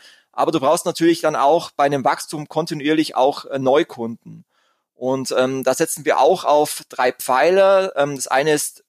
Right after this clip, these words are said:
wie schon angesprochen, die Außendarstellung. Das heißt, dass wir ganz viel kostenlosen Content anbieten, sei es jetzt in Form von,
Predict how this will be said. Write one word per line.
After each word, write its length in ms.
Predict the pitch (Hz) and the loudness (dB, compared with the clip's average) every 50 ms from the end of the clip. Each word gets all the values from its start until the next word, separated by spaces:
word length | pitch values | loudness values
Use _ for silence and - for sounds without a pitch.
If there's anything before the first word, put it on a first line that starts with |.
| _ _ | _ _
wie 120 | 135 143 | -10 -8
schon 180 | - - 143 104 | -2 -2 0 0
angesprochen, 560 | 127 143 151 147 - - 139 139 139 135 127 | 0 0 0 -2 -4 -2 -2 -2 -2 -2 -2
die 100 | 117 - | -2 -2
Außendarstellung. 880 | - - 196 202 220 202 190 175 180 190 - - 185 185 196 202 190 175 | 0 0 -2 -2 -2 -2 0 0 0 0 -2 0 0 2 2 2 0 -4
Das 140 | 151 143 | -6 -6
heißt, 240 | 139 139 - - - | -6 -6 -6 -8 -10
dass 100 | - - | -6 -2
wir 80 | 135 127 | 0 2
ganz 220 | - 131 147 - | 2 2 0 -2
viel 100 | - 139 | -6 -8
kostenlosen 600 | - - 151 160 - - 165 147 151 156 151 147 131 | -4 -4 -4 -4 -4 -8 -8 -6 -6 -6 -6 -8 -10
Content 400 | - 147 156 165 170 165 143 - | -6 -6 -4 -2 -2 -4 -2 -2
anbieten, 460 | - 139 151 143 151 156 151 156 147 | -2 -4 -4 -4 -4 -4 -4 -4 -4
sei 180 | - 139 131 | 0 2 2
es 80 | 135 135 | 2 0
jetzt 120 | 135 - | -2 -8
in 60 | 131 120 | -10 -6
Form 280 | - 131 131 139 127 | -2 0 0 0 0
von, 200 | - 127 120 117 | 0 -2 -2 -2